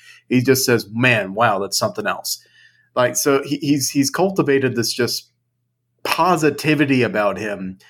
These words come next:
that has persisted through the internet teardowns, through people making fun of his style, through everything else. B-, his positivity is, is the longest lasting thing.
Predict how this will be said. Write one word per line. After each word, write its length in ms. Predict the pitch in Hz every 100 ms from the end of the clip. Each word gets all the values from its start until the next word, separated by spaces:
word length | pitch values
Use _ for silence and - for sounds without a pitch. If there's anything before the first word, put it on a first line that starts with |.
| _ -
that 100 | 117
has 120 | 113
persisted 640 | 127 - - 160 - 139
through 120 | 135
the 160 | 127 127
internet 340 | 120 117 110
teardowns, 680 | - 113 107 104 101 101 98
through 140 | 113
people 260 | 98 123 117
making 260 | 117 110 104
fun 160 | -
of 60 | 110
his 160 | 104 -
style, 420 | 110 107 104 98
through 220 | - 117
everything 300 | 123 120 110
else. 260 | 101 95 - - 98 - _ _
B-, 120 | - - 151 139
his 260 | 127 170 165
positivity 920 | 160 156 135 127 143 135 120 110 110
is, 200 | 110 113
is 220 | 120 110
the 100 | 117
longest 400 | 117 120 117 110
lasting 360 | 120 113 - 104
thing. 340 | 147 147 110